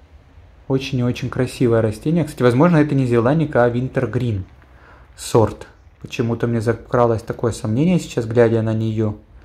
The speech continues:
А вот, кстати, какой асплениум тоже. Посмотрите, какая мощь. Асплениумчики, да, которые мы тоже привыкли видеть. В небольших размерах, в небольших горшочках. Вот такой он здесь произрастает.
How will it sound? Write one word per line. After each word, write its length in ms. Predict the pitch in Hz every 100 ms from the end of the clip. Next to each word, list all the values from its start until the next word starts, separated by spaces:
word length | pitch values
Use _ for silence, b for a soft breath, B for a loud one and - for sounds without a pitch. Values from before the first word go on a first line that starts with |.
| b b b b b b - -
А 280 | 127 127
вот, 140 | 120 117
кстати, 200 | - -
какой 260 | - 117
асплениум 540 | 104 - 117 113 110 107
тоже. 340 | 117 104 101 -
Посмотрите, 320 | - 117 -
какая 260 | 117 120 117
мощь. 360 | 113 110 - - - - - -
Асплениумчики, 800 | - - 117 107 107 107 - 113
да, 100 | 151
которые 300 | - 123 113
мы 80 |
тоже 200 | 113 110
привыкли 440 | 107 117 113 - 113
видеть. 320 | 110 107 - - B B B B B _
В 40 | 127
небольших 440 | 117 113 123 -
размерах, 460 | 113 117 180 170 -
в 20 |
небольших 360 | 120 113 131
горшочках. 600 | 113 120 156 175 - 117
Вот 160 | 120 131
такой 400 | - - 123 135 - - - -
он 140 | 123
здесь 320 | 117 123 - - B B B B -
произрастает. 920 | 120 117 123 123 - 131 117 104